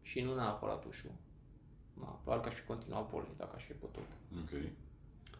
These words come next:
Speaker 1: Și aș fi început antreprenoriatul imediat după facultate, dacă nu din timpul facultății.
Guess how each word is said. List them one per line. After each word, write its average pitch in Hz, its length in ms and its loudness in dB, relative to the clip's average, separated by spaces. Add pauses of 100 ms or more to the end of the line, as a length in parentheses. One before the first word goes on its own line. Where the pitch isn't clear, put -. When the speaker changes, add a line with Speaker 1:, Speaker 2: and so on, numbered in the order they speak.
(380)
Speaker 1:
Și - 200 4
aș 123 120 8
fi 139 100 2
început 131 380 2
antreprenoriatul 113 880 2
imediat 113 240 -2
după 113 240 -4
facultate, 123 540 2
dacă - 280 2
nu 131 120 2
din 120 180 2
timpul 117 260 0
facultății. - 600 -2